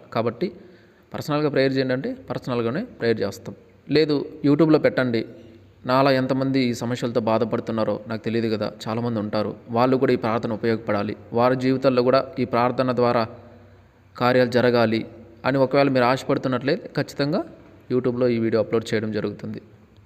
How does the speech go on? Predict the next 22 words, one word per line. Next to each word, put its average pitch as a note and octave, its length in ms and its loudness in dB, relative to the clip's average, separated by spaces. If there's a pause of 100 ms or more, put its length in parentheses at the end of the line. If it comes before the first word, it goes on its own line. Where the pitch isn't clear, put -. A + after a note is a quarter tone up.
(140)
కాబట్టి A#2 380 -4 (540)
ప్రతి C3+ 200 2
ఒక్కరూ D#3 280 4
కూడా D3+ 240 2 (380)
ఈ B2 80 0
ఛానల్ C3+ 340 0
ద్వారా B2 260 2 (800)
మీరు B2+ 140 2
ఉపయోగించుకోండి. B2+ 880 0 (160)
మీ B2 80 -4
ప్రార్థన C3 400 0
అవసరతలు B2+ 380 -2
మాకు A#2 180 -6
పంపించండి, B2 540 -4
మేము - 420 -14
ఖచ్చితంగా B2+ 380 -2
ప్రార్థన A#2+ 420 -2
చేస్తాం, A#2 320 -8 (120)
దేవుడు A#2+ 260 0
ఖచ్చితంగా C3 380 -6
కార్యం A2 400 -4
చేస్తాడు. - 360 -10